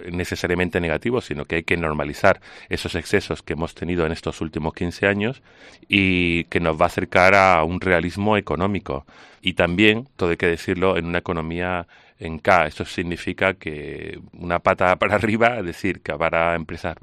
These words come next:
eh, ganadoras, y otra pata para abajo,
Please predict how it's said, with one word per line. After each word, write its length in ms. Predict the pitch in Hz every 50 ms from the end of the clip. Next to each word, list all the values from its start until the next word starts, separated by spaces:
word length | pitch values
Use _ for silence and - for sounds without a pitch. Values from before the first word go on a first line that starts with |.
| _ -
eh, 240 | 104 90 82 80 78
ganadoras, 640 | 85 87 87 85 85 95 92 90 95 98 - _ _ - - - - -
y 20 | 90
otra 220 | 87 - 87 82
pata 420 | - - 87 85 - - 92 85
para 220 | 85 - 87 85 85
abajo, 480 | 85 87 85 - - 90 92 90 90